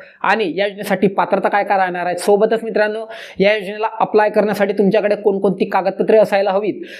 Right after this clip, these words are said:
तर याविषयी आज मी तुम्हाला डिटेलमध्ये माहिती देणार आहे. त्यासाठी व्हिडिओ शेवटपर्यंत बघत राहा, स्किप करू नका. तुमच्या अतिशय कामाची माहिती देतोय. फक्त आपल्या चॅनल नवीन असाल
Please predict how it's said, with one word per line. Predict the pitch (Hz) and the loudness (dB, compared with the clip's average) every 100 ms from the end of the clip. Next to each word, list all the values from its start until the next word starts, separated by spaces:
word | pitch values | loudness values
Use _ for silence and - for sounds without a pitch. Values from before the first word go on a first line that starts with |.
| - 185 | -4 0
तर | |
याविषयी | 190 208 220 226 220 | 2 2 0 2 2
आज | 208 | -2
मी | 208 | -6
तुम्हाला | 202 190 196 | -6 -2 0
डिटेलमध्ये | 180 160 - 208 220 226 | -2 -4 0 0 2 2
माहिती | 220 208 214 | 0 0 -2
देणार | 202 202 | -2 -4
आहे. | 202 | -2
त्यासाठी | 202 190 160 170 | 0 0 0 0
व्हिडिओ | 151 143 | 0 0
शेवटपर्यंत | 180 180 208 202 | 2 2 2 0
बघत | 202 185 190 | 0 -2 0
राहा, | 196 | -2
स्किप | 190 - 196 - | -2 0 0 2
करू | 175 208 | 0 0
नका. | 202 208 131 | 0 -2 0
तुमच्या | 165 160 175 | 0 2 0
अतिशय | 175 202 196 | 0 0 0
कामाची | 226 214 208 208 | 0 0 2 2
माहिती | 202 190 | 2 2
देतोय. | 190 190 185 185 - - - - | 2 4 2 0 -14 -20 -6 -4
फक्त | 180 | 0
आपल्या | 208 202 | 0 0
चॅनल | 208 202 202 | -2 -2 0
नवीन | 196 220 | 0 0
असाल | 208 208 | 2 0